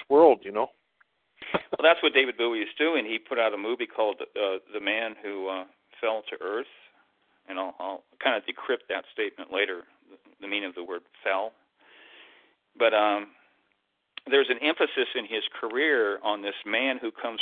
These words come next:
Speaker 2: from above, you see, but, uh, to earth. And, uh, but they presented as an alien. He's had a very strong emphasis about this consistently through his career.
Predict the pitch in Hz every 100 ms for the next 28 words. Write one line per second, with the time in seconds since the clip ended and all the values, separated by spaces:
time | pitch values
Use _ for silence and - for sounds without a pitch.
0 | - 104 90 - 160 151 69 - - _
1 | _ _ _ - 85 - - - - -
2 | _ _ - - - - _ _ 123 117
3 | 113 110 - 107 - - 214 247 - -
4 | - - - _ _ - _ _ _ _
5 | - - _ _ _ _ 92 98 101 98
6 | 104 101 98 98 90 _ _ _ _ _
7 | _ 131 123 127 127 127 175 160 113 104
8 | - 113 156 143 101 62 _ _ _ _
9 | _ _ _ _ _ _ _ _ 101 _
10 | _ _ _ _ _ _ _ _ _ -
11 | 131 143 139 117 123 135 135 - 131 123
12 | 104 131 - - 101 98 92 98 - 101
13 | - 113 113 92 90 95 90 - - 92
14 | 104 -